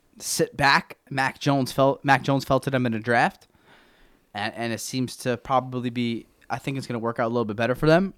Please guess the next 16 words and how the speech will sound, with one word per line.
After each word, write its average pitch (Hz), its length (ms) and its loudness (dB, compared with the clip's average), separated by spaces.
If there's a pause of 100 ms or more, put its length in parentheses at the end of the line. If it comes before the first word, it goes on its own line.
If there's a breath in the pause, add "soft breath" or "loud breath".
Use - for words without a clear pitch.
(300)
And 113 220 -8
so, 117 500 -2 (1800)
even 143 240 -2
in 190 80 0
the 160 100 0
loss, 113 640 -8 (1080)
Patriots 175 420 0
turned 180 220 -2
the 165 60 -2
ball 147 260 0
over 147 180 -2
twice, 127 520 -4 (340)
very 151 420 4
uncharacteristically 127 1300 -2
of 92 100 -4
them, 85 200 -12